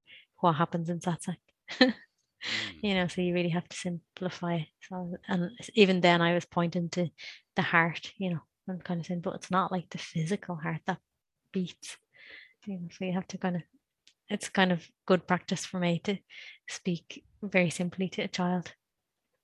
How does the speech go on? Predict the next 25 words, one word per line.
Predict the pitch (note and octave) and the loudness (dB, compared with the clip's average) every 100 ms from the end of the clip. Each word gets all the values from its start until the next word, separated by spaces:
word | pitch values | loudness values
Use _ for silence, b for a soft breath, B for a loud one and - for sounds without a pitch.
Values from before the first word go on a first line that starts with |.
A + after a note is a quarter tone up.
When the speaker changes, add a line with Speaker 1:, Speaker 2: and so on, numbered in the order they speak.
| - | -20
Speaker 2:
Mm. | E2+ D2+ _ _ _ - | -20 -20 _ _ _ -8
Speaker 1:
<laughs> | F#3 F#3 - - B3 A#3+ _ _ B B B B B B | -6 -8 -10 2 2 2 _ _ B B B B B B
I | |
know, | G#3 F#3 | 6 8
but | G#3 | 10
it | A3 | 10
doesn't | C4+ | 10
really | B3 G#3 | 10 10
matter. | F#3+ F3+ | 8 8
I | F#3+ | 6
don't | A3 | 6
think | G#3+ G3 | 4 0
we | |
should | G3 F3 | -2 0
get | F3 - | 0 2
so | F3 | 0
caught | - | 2
up | E3+ - | 2 2
in | |
the | F3 | -2
words | E3+ E3 E3+ - | 2 2 2 -4
like | - - | -6 -4
this | E3 D#3+ - - - | -2 -2 -4 -12 -10
or | E3+ E3 | -6 -2
that, | D3+ | -2